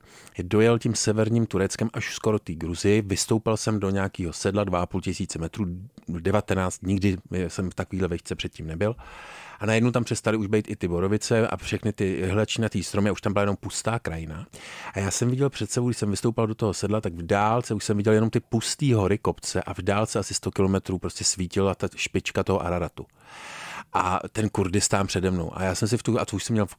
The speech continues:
v, v, v pedálech asi, já nevím, čtyři nebo pět tisíc kilometrů. A já jsem si v tu chvíli uvědomil tu prostě jako, ty vole, já jsem sem dojel sám jako z Čech,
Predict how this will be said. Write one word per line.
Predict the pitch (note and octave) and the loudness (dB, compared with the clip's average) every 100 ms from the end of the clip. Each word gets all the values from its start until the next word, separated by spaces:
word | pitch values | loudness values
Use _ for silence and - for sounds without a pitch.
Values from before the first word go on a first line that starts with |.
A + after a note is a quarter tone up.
| - | -4
v, | G2 F#2+ F#2+ | -2 -2 -4
v, | F2 - G2 F#2 | -6 -4 -2 -2
v | |
pedálech | - G2 F#2+ F#2 - | 0 2 4 2 -2
asi, | - | -2
já | F2+ | 0
nevím, | F#2 | 0
čtyři | - F2+ F#2 | -2 -2 -2
nebo | F2+ F2 | -2 -2
pět | F#2 | -4
tisíc | - - - | -6 -10 -6
kilometrů. | F2+ E2+ - F2 - - - - - - | -4 -4 -4 -8 -10 -16 -14 -14 -14 -4
A | F#2+ F2+ E2+ E2+ | -2 0 -2 -4
já | E2+ | -6
jsem | F#2+ | -8
si | F#2 | -8
v | F2+ | -6
tu | F2+ | -2
chvíli | F#2 | 0
uvědomil | F#2 F2+ F2 E2+ F2+ F2+ | 0 0 0 0 0 -2
tu | G#2 | -4
prostě | F2 - F#2+ | -6 -4 -2
jako, | F2 - F2 - - | -2 -4 -8 -8 -12
ty | E2+ D2+ | -12 -10
vole, | E2+ F2 F2 | -8 -6 -8
já | D#2 | -12
jsem | D#2+ | -14
sem | - E2 | -12 -12
dojel | E2 E2 | -12 -12
sám | - - - F#2+ G#2+ D3+ F#3 F#3+ | -8 -8 -6 0 2 4 4 4
jako | D#3+ - C3 | 4 2 0
z | - - - | 0 -2 -6
Čech, | - - C3+ F3+ | -4 2 2 2